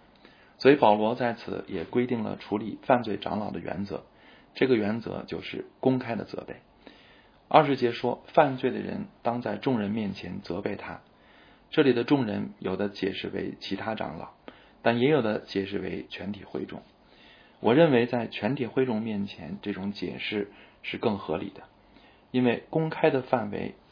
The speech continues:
与影响力应当成正比，才能有效起到警戒和避免更大破坏的作用。教会领袖的影响非同寻常，如果长老犯罪却不公开处理，他就可能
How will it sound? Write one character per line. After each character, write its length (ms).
与 260
影 220
响 260
力 300
应 160
当 180
成 280
正 260
比， 120
才 160
能 180
有 240
效 360
起 200
到 260
警 300
戒 280
和 180
避 220
免 320
更 180
大 180
破 140
坏 160
的 80
作 240
用。 340
教 180
会 180
领 240
袖 160
的 120
影 280
响 300
非 180
同 200
寻 240
常， 220
如 120
果 100
长 240
老 140
犯 260
罪 220
却 140
不 140
公 200
开 180
处 200
理， 160
他 120
就 180
可 300
能 280